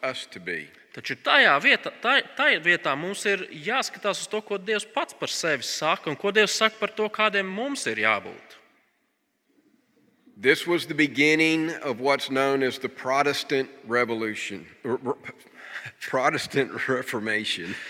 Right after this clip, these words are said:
Speaker 2: Tas, ko Mārtiņš Luters izdarīja, viņa, viņa darbs aizsāk to, ko mēs saucam par protestantu reformāciju.
Speaker 1: You see, we are known as Protestants.
Speaker 2: Mu-, mēs esam,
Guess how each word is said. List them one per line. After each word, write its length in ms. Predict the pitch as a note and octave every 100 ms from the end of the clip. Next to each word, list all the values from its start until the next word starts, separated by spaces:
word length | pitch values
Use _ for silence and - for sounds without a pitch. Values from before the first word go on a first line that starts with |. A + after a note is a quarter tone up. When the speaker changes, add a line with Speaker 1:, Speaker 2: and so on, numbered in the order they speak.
| - - - - _ _ _ _
Speaker 2:
Tas, 160 | C4+ -
ko 140 | A3+
Mārtiņš 380 | G#3+ A#3+ G#3 -
Luters 420 | G#3 A#3 G#3 D#3 - - F#3+
izdarīja, 540 | G#3+ B3 F#3 F#3+ D#3+ D3
viņa, 200 | E3 D#3+
viņa 140 | E3 D3
darbs 460 | F#3 G#3 F3+ - -
aizsāk 540 | F3+ G3+ - E3 C#3
to, 80 | E3
ko 140 | D#3+ D#3
mēs 460 | D3+ E3 F#3 - - -
saucam 380 | - D#3+ D#3 C#3
par 140 | C#3+ -
protestantu 540 | E3 F3 - E3 D3+
reformāciju. 640 | E3 C3 G#2 G2 - - - _ - - _
Speaker 1:
You 120 | A2+
see, 240 | - D#3
we 220 | C3 D#3 E3
are 160 | D3
known 440 | C#3 C#3+ D3 C#3+ B2
as 140 | A2+
Protestants. 1000 | - - C3+ A#2+ - - F#2 - - - - _ _
Speaker 2:
Mu-, 240 | D3+ G3 -
mēs 380 | F#3 A3+ B3+ A#3
esam, 320 | B3+ -